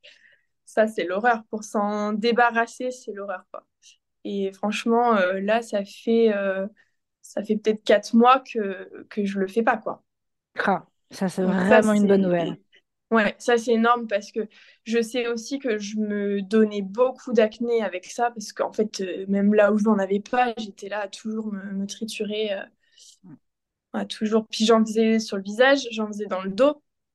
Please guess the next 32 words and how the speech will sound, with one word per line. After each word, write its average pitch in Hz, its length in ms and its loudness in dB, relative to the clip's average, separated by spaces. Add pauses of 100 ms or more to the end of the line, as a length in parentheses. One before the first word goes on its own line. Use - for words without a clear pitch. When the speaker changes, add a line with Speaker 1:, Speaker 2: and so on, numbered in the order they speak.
(440)
Speaker 1:
et 226 200 4
décolleté 247 580 -2
aussi. 240 300 -8
Donc, 190 380 -14
euh, - 100 -6 (200)
c'était - 360 -10
l'horreur. 208 340 -2
J'étais - 260 -12
toujours, 208 440 -2
euh, 190 160 -2 (500)
Speaker 2:
Mm. 190 260 -8 (420)
Speaker 1:
ouais, - 200 -6 (640)
toujours 220 420 0
à 208 80 0
faire 208 160 0
de 208 60 0
la 196 100 4
derma. 202 560 2
Donc, 196 240 -2
euh, 196 300 0
ouais, 208 200 2
là-dessus, 208 500 -4
c'est 214 320 -2
un 220 200 0
point 220 220 2
énorme 220 500 6
parce 196 300 -8
que 196 120 -10 (1500)
dès 240 160 0
qu'on 233 140 6
est 233 60 6
stressé, 240 760 2